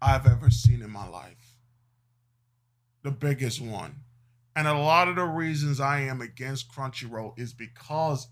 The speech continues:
of Jason DeMarco, not in spite of him.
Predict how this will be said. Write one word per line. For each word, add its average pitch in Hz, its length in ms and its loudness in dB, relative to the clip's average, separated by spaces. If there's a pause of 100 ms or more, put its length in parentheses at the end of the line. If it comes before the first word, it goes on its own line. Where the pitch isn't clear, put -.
of 117 160 -8
Jason 110 400 -10
DeMarco, 101 640 -8 (260)
not 117 380 -6 (380)
in 127 160 -4
spite 156 440 0
of - 120 -8
him. - 360 -8